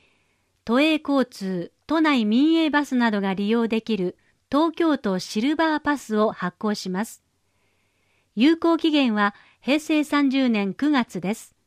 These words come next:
新規のパスは十月一日から購入できます。対象は、都内に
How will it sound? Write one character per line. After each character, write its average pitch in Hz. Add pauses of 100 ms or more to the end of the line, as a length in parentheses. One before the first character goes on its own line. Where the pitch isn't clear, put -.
(600)
新 349
規 277
の 254
パ 262
ス -
は 202
十 240
月 311
一 269
日 269
か 226
ら 202
購 226
入 208
で 185
き 180
ま 175
す。 - (1120)
対 254
象 240
は、 220 (400)
都 320
内 311
に 220